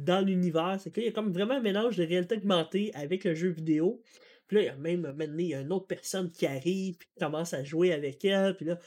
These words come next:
bref, ils se font une piste plus grande. Ça, vraiment, là, j'ai capoté, là. <laughs> C'est le genre de, de truc que j'aimerais bien m'acheter. Et, euh,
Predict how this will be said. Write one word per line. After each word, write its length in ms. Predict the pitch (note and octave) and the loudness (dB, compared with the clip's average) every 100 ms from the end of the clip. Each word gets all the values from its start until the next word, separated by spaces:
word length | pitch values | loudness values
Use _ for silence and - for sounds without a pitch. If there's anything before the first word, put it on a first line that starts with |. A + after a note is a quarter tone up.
| - - | -18 -6
bref, 180 | D#3 F3+ | -4 -2
ils 60 | E3 | -4
se 100 | - | 0
font 160 | F3 E3+ | 4 4
une 100 | D#3+ | 2
piste 360 | F#3+ F3+ - | 0 -2 -2
plus 260 | - D#3 D#3 | -10 -4 -2
grande. 260 | E3+ G3 F#3 | 0 0 -4
Ça, 100 | C3 _ _ _ _ _ E3+ | -12 _ _ _ _ _ -4
vraiment, 420 | D#3+ F3+ F3 G3 | 4 4 4 2
là, 160 | F3+ F3 | 2 0
j'ai 180 | D3 C#3 - | -6 -12 -8
capoté, 560 | F#3+ F#3 D3 D3+ E3+ F3 | -8 -6 -6 -6 -4 -2
là. 80 | |
<laughs> 600 | F3+ C4+ - A#3 G#3 A3 A3+ | 0 0 0 0 0 2 0
C'est 160 | G#3+ | 2
le 60 | F#3 | 2
genre 220 | F#3 G3+ | 2 2
de, 180 | F#3 E3 | 2 0
de 140 | D#3+ | -2
truc 240 | D#3+ G3+ G3+ | -4 -6 -4
que 140 | E3 | -2
j'aimerais 300 | E3 E3 D#3+ | 0 0 0
bien 140 | F3 F#3 | 0 0
m'acheter. 480 | D#3+ - - G#3 _ _ - - - _ | -2 -6 -8 -8 _ _ -20 -20 -20 _
Et, 320 | A3 A3+ A#3 - | 4 4 2 -2
euh, 220 | D#3 D3+ | -2 -2